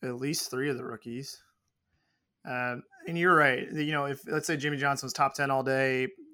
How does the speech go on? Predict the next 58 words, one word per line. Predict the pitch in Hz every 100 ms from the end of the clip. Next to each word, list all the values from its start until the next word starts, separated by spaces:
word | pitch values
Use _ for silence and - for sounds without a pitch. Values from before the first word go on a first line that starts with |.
| -
fighting | - 147 139 139
for | 143
P | 131 151 131
seven | 147 135 131 127
with | -
eight | 139 139
laps | 127 -
to | - 127
go, | 127 127 127
and | 127 127
there |
was | 117
contact | - 135 127 127 123 120
and | 110
crash, | 139 135 131
or | 127
he |
spun | 117 - 131
and | 123
crashed, | 127 120 120 - -
and, | 127 123 120 117 113 _ _ _ _ _
you | 127
know, | 127 117
his | 120
top | - 127 123
ten | 123 123
effort | 120 120
was | 123 113
ruined, | 127 131 127 - _ -
then | 208
it'd | 175
be | 160
like, | 147 135
you |
know, | 180 165
I'd | 156
be | 135
fine | - 113 104
with | 104
that. | 107 107 156
But | 151
he, | 160 160
he | 160 190
didn't | 185 196 190
do | 175 185
anything | 170 170 175 160
in |
the | 139
race | 143 156 -
at |
all | 135 143
that | 117
would | 113
merit, | 123 127 123 -
like, | 123 120 _ _ _ _ _ _ _ _ -
any | 165 180
sort | - 143 135 127
of, | 123 120